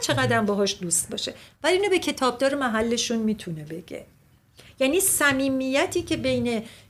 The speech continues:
Speaker 1: کتابدار و مراجعه کننده می‌تونه پیدا بشه،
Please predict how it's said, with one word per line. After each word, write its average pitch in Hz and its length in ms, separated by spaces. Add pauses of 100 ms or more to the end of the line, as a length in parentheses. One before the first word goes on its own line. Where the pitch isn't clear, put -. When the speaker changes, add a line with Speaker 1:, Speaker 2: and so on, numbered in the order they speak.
Speaker 1:
کتابدار 226 920
و 208 100
مراجعه 202 520
کننده 196 520
می‌تونه 240 420
پیدا 196 440
بشه، 190 440